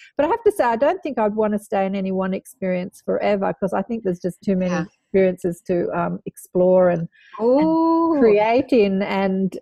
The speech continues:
Speaker 1: and, and, um,
Speaker 2: Yeah.
Speaker 1: and have experiences in. So,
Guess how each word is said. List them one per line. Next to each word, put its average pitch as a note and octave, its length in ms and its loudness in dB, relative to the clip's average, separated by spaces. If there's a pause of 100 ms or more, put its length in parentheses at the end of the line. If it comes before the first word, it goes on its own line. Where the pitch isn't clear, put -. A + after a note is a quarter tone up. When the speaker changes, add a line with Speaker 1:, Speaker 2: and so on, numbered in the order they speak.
Speaker 1:
and, G3+ 440 -4
and, G3 400 -2
um, F3+ 440 0
Speaker 2:
Yeah. F3+ 60 -12 (560)
Speaker 1:
and F3 120 -4
have G#3+ 200 -4
experiences A#3 800 -2
in. F3+ 220 -2
So, G3 440 2